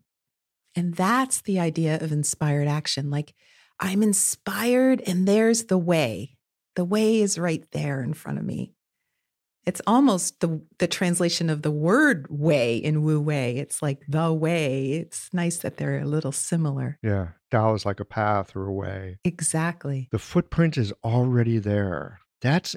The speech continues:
Speaker 2: interesting. I would say I've had this happen to me a handful of times in my life where someone has said something. I did not even make a decision. It was just like,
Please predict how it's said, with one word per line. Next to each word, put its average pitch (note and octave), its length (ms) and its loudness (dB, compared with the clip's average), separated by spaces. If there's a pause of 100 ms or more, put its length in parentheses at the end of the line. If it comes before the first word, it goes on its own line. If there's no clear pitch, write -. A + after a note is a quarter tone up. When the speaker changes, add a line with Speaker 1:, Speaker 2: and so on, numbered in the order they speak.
Speaker 2:
interesting. A#2+ 520 0
I C#3+ 440 0 (220)
would C3+ 180 2
say C3 180 2
I've A2+ 140 2
had A2+ 400 0
this A2 200 -4
happen A#2 400 0
to - 160 -6
me G2 320 -2 (300)
a A2 40 -2
handful B2 440 0
of G#2+ 60 -2
times G#2 280 -2
in G2 80 -2
my F#2 120 -4
life F#2 360 -8 (420)
where - 80 -8
someone B2+ 280 2
has C3 100 0
said B2+ 240 2
something. F2+ 480 -4 (560)
I A#2 60 -2
did G#2 160 -4
not A#2 340 4 (300)
even A2+ 260 2
make G#2+ 180 2
a G2 60 -4
decision. G2+ 460 0
It F#2+ 40 -2
was F#2+ 100 -4
just - 180 -8
like, F#2+ 140 -6